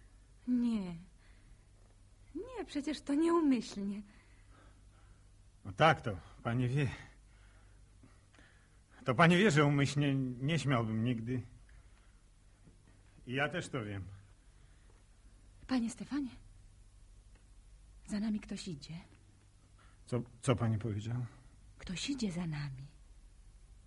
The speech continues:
Speaker 2: Co, tak po cichu?
Speaker 1: Widocznie to ktoś, komu zależy na tym,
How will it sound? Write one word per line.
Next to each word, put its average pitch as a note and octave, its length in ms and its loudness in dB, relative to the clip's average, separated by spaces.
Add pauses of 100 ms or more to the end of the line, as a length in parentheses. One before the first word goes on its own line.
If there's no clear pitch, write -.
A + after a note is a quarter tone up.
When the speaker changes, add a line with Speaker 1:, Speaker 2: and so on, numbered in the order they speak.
(120)
Speaker 2:
Co, A2 140 -4
tak G2 140 -6
po - 160 -8
cichu? C3+ 340 -8 (1400)
Speaker 1:
Widocznie G#3+ 400 -2
to F3+ 140 -8
ktoś, - 460 -10 (540)
komu F#3+ 280 0
zależy A3 400 -2
na E3+ 160 0
tym, E3 240 -6